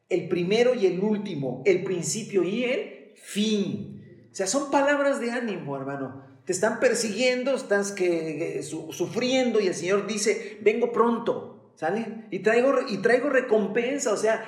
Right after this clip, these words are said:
sé lo que estás sufriendo, sé lo que estás pasando, pero va a haber recompensa por eso. "Y yo pagaré a cada uno según lo que haya, haya hecho", ¿sí? "Yo soy el alfa y la omega". Mira, hermano, e-, esto, esto me, me traía a la mente,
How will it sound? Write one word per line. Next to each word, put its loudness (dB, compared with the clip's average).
sé 2
lo 0
que 2
estás -2
sufriendo, 2
sé 0
lo -2
que 0
estás -4
pasando, -2
pero 2
va 2
a 4
haber 0
recompensa 0
por -4
eso. -8
"Y -14
yo -2
pagaré 2
a -2
cada 4
uno 4
según -2
lo 0
que -2
haya, -2
haya -2
hecho", -4
¿sí? -6
"Yo 6
soy 0
el 2
alfa 0
y -4
la -2
omega". -8
Mira, 2
hermano, 0
e-, -2
esto, -2
esto 0
me, -2
me 0
traía 4
a 2
la 0
mente, -2